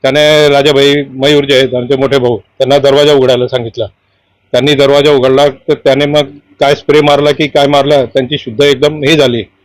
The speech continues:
मग ते भाभींना हाका मारल्या, त्या भाभींनी त्याला ओळखलं की हा आपल्याकडेच काम करतो. त्याच्यासोबत पुन्हा चार लोक होते, एकदम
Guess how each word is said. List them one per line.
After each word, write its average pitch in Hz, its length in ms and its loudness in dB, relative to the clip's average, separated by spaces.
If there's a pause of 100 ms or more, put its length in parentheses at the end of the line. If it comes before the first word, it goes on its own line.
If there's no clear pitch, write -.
(420)
मग 135 100 0
ते 151 320 2
भाभींना 156 640 0 (520)
हाका 135 240 0
मारल्या, 135 320 0
त्या 110 260 -8
भाभींनी 131 400 0
त्याला 151 180 2
ओळखलं 160 380 0
की 123 100 -6
हा 131 100 0
आपल्याकडेच 143 460 -2
काम 135 180 -2
करतो. 123 340 -6 (560)
त्याच्यासोबत 143 540 0 (180)
पुन्हा 160 200 0
चार 160 240 0
लोक 156 220 -2
होते, 127 400 -2
एकदम 135 240 -2